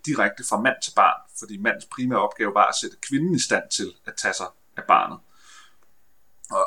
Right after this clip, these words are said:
og det ændrer sig jo i moderne tid, og derfor er der langt flere mænd i vores generation, og, og også dem, der er yngre nu, som er meget mere interesseret i at være sammen med deres børn, end vores forældres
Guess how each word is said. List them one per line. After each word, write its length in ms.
og 160
det 140
ændrer 200
sig 200
jo 80
i 100
moderne 400
tid, 220
og 80
derfor 180
er 100
der 80
langt 260
flere 160
mænd 160
i 80
vores 200
generation, 500
og, 440
og 80
også 160
dem, 140
der 60
er 60
yngre 200
nu, 120
som 220
er 40
meget 240
mere 120
interesseret 460
i 40
at 140
være 160
sammen 180
med 60
deres 140
børn, 360
end 100
vores 260
forældres 640